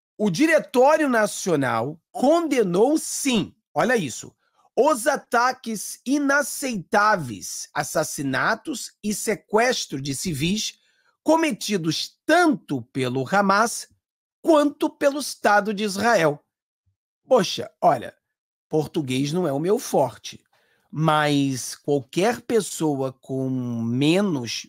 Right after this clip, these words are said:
até menos de dois neurônios, ele consegue entender que o P T está dizendo que, quando ele bota "quanto pelo Israel", ele está dizendo que o Israel também sequestrou.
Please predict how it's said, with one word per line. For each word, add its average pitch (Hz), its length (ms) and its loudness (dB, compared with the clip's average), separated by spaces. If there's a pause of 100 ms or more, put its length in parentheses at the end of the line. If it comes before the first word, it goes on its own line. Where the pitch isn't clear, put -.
(240)
até 143 320 -2
menos 147 300 -4
de 131 100 -4
dois 131 380 0
neurônios, 127 640 0 (480)
ele 208 220 2
consegue 240 680 2
entender 175 720 2 (400)
que 269 380 2 (140)
o 262 120 0
P 285 240 0
T 202 440 4 (120)
está 202 400 2
dizendo 175 880 2 (260)
que, 208 380 0 (240)
quando 190 180 0
ele 165 100 2
bota 143 500 2 (420)
"quanto 254 540 4
pelo 151 400 2
Israel", 123 640 2 (320)
ele 330 140 0
está 320 220 2
dizendo 311 380 0
que 320 140 -2
o - 240 -6 (100)
Israel 226 380 4
também 226 300 -2
sequestrou. 214 920 -2